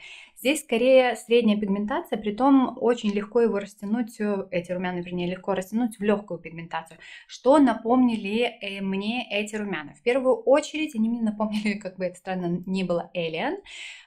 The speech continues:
И также они мне напомнили какие-то корейские продукты. Это какой-то полумуссовый, полукремовый, полужидкий продукт, что-то намешанное и что-то среднее.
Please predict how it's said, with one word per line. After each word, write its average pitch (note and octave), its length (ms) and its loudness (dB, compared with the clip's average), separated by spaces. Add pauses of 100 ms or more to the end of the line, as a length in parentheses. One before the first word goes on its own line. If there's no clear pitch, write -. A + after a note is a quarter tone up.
(280)
И B3+ 460 0
также A#3+ 380 0
они A#3+ 180 2
мне B3+ 140 6
напомнили A3+ 400 0
какие-то G#3 640 -4
корейские F#3+ 520 -4
продукты. F#3+ 400 -8
Это C4+ 280 -4
какой-то A#3+ 380 -6
полумуссовый, A3+ 760 -2
полукремовый, A3 720 -6
полужидкий G#3 560 -12
продукт, G#3 460 -8
что-то C4 540 0
намешанное A3 540 -2
и - 20 0
что-то A3 300 -8
среднее. F3+ 440 -8